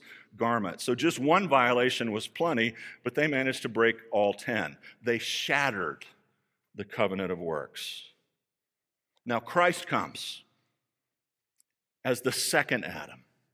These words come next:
to institute the covenant of grace. He's the last Adam. He's the federal head, not of all humanity,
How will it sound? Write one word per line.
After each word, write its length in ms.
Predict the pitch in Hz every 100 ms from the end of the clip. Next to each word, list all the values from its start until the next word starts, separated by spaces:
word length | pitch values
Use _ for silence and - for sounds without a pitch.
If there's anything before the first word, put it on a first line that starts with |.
| _ _ _ _ _ _ _ _ -
to 120 | 127
institute 800 | 135 127 - 123 - 101 92 - _ _ _ _ _
the 120 | 110 110
covenant 680 | - 120 104 98 87 - - _ _ _ -
of 180 | 95 82
grace. 380 | 90 82 73 135
He's 180 | 135
the 140 | 123 131
last 640 | 123 127 127 120 110 -
Adam. 440 | 95 98 87 78 -
He's 200 | 135 131
the 120 | 143
federal 680 | - - 147 147 143 135 120
head, 460 | 120 127 117 110 - - _ _
not 220 | 117 131
of 100 | 117
all 280 | 110 131 151
humanity, 760 | 147 113 92 87 78 76 78